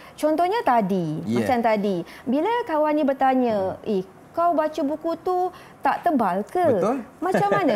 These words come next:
Speaker 2: <laughs>
Speaker 1: kau baca buku tu?"
Speaker 2: Mm-mm.
Speaker 1: Kan? Ha, jadi katanya, uh, ikut Rasulullah.
Speaker 2: Ya.
Speaker 1: Ha, kerana Rasulullah mencintai ilmu, ya. Mereka ni sangat cepat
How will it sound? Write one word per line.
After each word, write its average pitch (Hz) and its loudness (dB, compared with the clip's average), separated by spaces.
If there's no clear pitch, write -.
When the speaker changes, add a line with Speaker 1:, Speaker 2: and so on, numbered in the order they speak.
Speaker 2:
<laughs> 175 -4
Speaker 1:
kau 190 0
baca 185 -2
buku 233 -2
tu?" 349 2
Speaker 2:
Mm-mm. 139 0
Speaker 1:
Kan? 226 0
Ha, 175 -6
jadi 185 -2
katanya, 269 0
uh, 226 4
ikut 294 -2
Rasulullah. 277 -2
Speaker 2:
Ya. 196 -6
Speaker 1:
Ha, 208 -2
kerana 233 0
Rasulullah 254 0
mencintai 269 0
ilmu, 202 0
ya. 226 -4
Mereka 311 0
ni 403 -2
sangat 339 -2
cepat 302 0